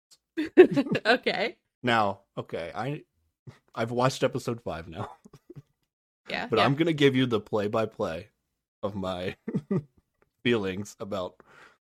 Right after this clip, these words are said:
Speaker 2: who the exes must be <laughs> as we go through this.
Speaker 1: Uh-huh, uh-huh.
Speaker 2: So, I still ha-, when I still had not watched episode five,
Speaker 1: <laughs> Uh-huh, yeah.
Speaker 2: I, I had convinced myself <laughs> that
Speaker 1: Mm-hmm.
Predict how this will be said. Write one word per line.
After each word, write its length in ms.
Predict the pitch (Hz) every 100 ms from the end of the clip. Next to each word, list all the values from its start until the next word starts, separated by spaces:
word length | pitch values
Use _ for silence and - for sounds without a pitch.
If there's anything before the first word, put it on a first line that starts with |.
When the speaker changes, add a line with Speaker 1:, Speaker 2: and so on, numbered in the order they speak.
| -
Speaker 2:
who 160 | 127 110
the 100 | 104
exes 300 | 104 101 95
must 300 | 92 - -
be 220 | - 98 -
<laughs> 120 | -
as 220 | 113 107
we 80 | 110
go 160 | 101 120
through 240 | - 113 -
this. 340 | - - - _ _ -
Speaker 1:
Uh-huh, 300 | 247 240 202
uh-huh. 320 | 277 220 185 247 - _ _ -
Speaker 2:
So, 380 | 117 98 90 - _
I 80 | 104
still 280 | - 190 208
ha-, 60 | 185 - -
when 140 | 117
I 80 | 101
still 320 | - - 185
had 180 | 156 135
not 220 | 117 131
watched 260 | 113 110 -
episode 360 | 101 - 101
five, 260 | - 80 98 - _ _ _
Speaker 1:
<laughs> 300 | _ 294 -
Uh-huh, 560 | 294 - 220 214 165 220
yeah. 200 | 359 -
Speaker 2:
I, 220 | 107 107 107 - _
I 120 | 117 123
had 220 | 165 147
convinced 440 | 151 135 135 131 -
myself 480 | 85 - 73 87 - _ - _ 131
<laughs> 480 | 214 170 _ _ _
that 380 | 110 92 85 -
Speaker 1:
Mm-hmm. 400 | 233 220 156 190